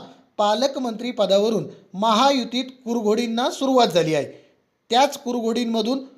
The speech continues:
दोन मंत्र्यांच्या पालकमंत्री पदाच्या नियुक्तीस फडणवीस यांनी स्थगिती दिली आहे. एकंदरीतच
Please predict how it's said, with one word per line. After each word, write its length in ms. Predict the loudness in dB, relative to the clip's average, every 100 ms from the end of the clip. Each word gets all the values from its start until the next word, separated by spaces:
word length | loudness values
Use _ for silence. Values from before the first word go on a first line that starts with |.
| _
दोन 340 | -8 0 2 4
मंत्र्यांच्या 680 | 2 0 0 0 0 2
पालकमंत्री 640 | 2 0 -4 -4 -6 -6 -4
पदाच्या 540 | -2 0 0 2 2
नियुक्तीस 640 | 2 0 0 0 -4 -4 -10 -20 _ 0
फडणवीस 480 | 0 2 0 -2
यांनी 280 | -2 -2 -4 -8 -18 -12
स्थगिती 440 | 0 0 0 -4
दिली 220 | -4 -2 -2
आहे. 440 | -4 -10 _ _
एकंदरीतच 840 | -10 0 2 4 2 4 2 2